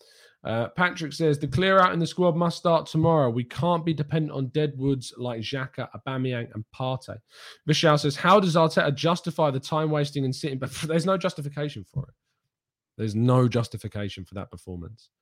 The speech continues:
Like, we can sit here and we can say that Everton should have had a man sent off. We can sit here and say that we had the chances to,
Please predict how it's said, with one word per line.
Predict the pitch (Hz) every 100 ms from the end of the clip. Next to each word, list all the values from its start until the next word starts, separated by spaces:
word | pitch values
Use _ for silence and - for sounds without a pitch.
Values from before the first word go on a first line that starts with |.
| _ _ _ _
Like, | - -
we | 120
can | 117 120
sit | - 156
here | 147
and | 135
we | 123
can | 113
say | 107 120 120
that | 120
Everton | 113 - 113
should | 113
have | 110
had | 107
a |
man | 107 107
sent | - 113
off. | 120 107 -
We |
can | 107 107
sit | - 135
here | 123
and | 113
say | 120 117
that | 101
we | 117
had | 110
the | 104
chances | - 120 117 107 104
to, | 104